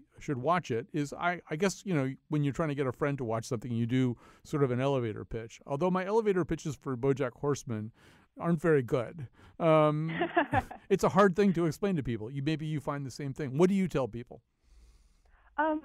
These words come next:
Speaker 2: I tell them that it's a, an absurd, um, but also really dark, uh, comedy, um, with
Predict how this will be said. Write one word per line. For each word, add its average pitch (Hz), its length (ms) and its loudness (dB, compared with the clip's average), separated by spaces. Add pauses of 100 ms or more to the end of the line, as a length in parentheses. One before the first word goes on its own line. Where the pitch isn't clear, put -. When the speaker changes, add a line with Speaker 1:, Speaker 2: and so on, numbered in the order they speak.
(120)
Speaker 2:
I 302 320 2
tell 269 160 2
them 262 300 2
that 233 160 2
it's 214 220 -2
a, 202 480 2 (120)
an 202 160 -2
absurd, 196 840 -2 (160)
um, 185 300 -2
but 190 140 -4
also 190 560 -2
really 180 440 -4
dark, 175 320 0 (400)
uh, 180 280 -6 (120)
comedy, 196 540 -2 (440)
um, 196 360 0
with 190 180 -2